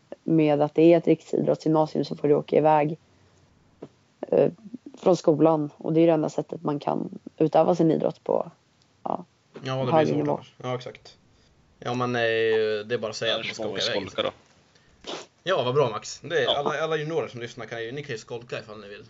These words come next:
Speaker 2: åka vidare. Åka någonstans. Ja, jo, men det finns, eh, som du sa också, Bella, det finns exempel från, från folk som inte har gått där också. Till exempel, när vi vann förra året var det väl tre av fem i laget. Hade inte,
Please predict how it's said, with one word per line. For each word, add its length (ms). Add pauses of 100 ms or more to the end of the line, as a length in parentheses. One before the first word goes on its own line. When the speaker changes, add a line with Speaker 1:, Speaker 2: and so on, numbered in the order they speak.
(140)
Speaker 2:
åka 160
vidare. 260 (560)
Åka 80
någonstans. 440 (460)
Ja, 180 (100)
jo, 60
men 120
det 80
finns, 220
eh, 520
som 160
du 60
sa 200
också, 280
Bella, 160
det 60
finns 220
exempel 400
från, 240 (880)
från 100
folk 160
som 120
inte 160
har 40
gått 140
där 100
också. 200 (360)
Till 80
exempel, 720
när 60
vi 120
vann 160
förra 160
året 200
var 160
det 60
väl 200 (1200)
tre 220
av 60
fem 200
i 20
laget. 520
Hade 140
inte, 460